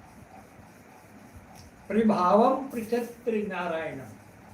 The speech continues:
કર્મણીય બંધનમ સર્વભૂતે મંગલમ. કર્મ કરો, બંધન નહીં. એ કર્મનું ફળ મળે, મળે, મળે.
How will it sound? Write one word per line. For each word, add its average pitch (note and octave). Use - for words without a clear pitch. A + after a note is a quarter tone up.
કર્મણીય C4+
બંધનમ B3+
સર્વભૂતે G#3
મંગલમ. F3
કર્મ B3+
કરો, B3
બંધન F#3
નહીં. D#3
એ F#3
કર્મનું F3
ફળ D#3+
મળે, C3+
મળે, -
મળે. D3